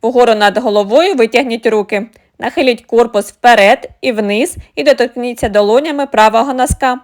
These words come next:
потім підлоги між стопами, потім лівого носка. Тримайте спину опущеною, поки не виконаєте трьох торкань. Далі поверніться до початкового положення та повторіть спочатку.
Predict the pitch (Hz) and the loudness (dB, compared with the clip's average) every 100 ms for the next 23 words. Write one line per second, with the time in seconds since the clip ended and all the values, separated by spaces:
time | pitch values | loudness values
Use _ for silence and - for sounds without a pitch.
0 | _ 294 320 240 226 190 196 196 226 320 | _ -4 -2 -6 -6 -6 -4 -2 -2 -4
1 | 311 _ _ 269 285 - 285 277 277 262 | -8 _ _ -8 -8 -2 2 4 2 -2
2 | 269 269 285 320 302 208 214 220 240 214 | -6 -2 -2 0 -4 -2 2 2 2 -2
3 | 214 - 226 233 _ _ _ - 240 233 | -4 -2 -2 -2 _ _ _ -2 2 2
4 | 214 214 220 - 247 214 208 208 208 330 | 2 0 -4 0 0 2 0 0 -2 -6
5 | - 349 339 311 220 220 208 208 - 262 | -4 -4 -4 -4 -4 -2 0 -2 0 0
6 | 214 214 208 202 226 233 330 - - 247 | 2 0 0 -4 0 2 2 -2 0 2
7 | 233 226 208 208 - _ _ 247 254 220 | 2 2 2 0 -10 _ _ 0 0 0
8 | 226 220 240 233 220 220 240 247 208 262 | -4 -4 -4 -6 -8 -6 -4 -4 -6 -8
9 | - 220 214 220 220 214 320 392 302 294 | -6 -2 -2 -2 0 2 0 0 -4 -2
10 | 311 294 214 247 247 220 226 - 208 - | 0 0 -2 -4 -6 -6 -8 0 0 2
11 | 214 196 - | 0 0 -8